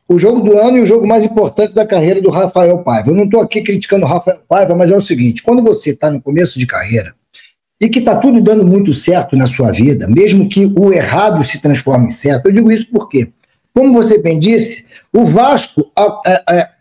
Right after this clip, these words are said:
três disputas de pênaltis, colocou o Vasco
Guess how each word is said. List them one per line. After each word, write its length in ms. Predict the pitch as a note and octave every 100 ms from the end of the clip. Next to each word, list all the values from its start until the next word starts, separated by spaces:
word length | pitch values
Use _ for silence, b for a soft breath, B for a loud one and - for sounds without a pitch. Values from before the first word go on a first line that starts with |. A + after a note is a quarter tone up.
| _
três 880 | A#4 D5 C#5+ - - - - - -
disputas 540 | A2+ G3 - A3 G#3
de 80 | E3
pênaltis, 560 | F3 F#3+ G#3 A3 - - b b b
colocou 460 | - A3 A3+ A3+ A3
o 60 |
Vasco 360 | D3 F3+ G3 -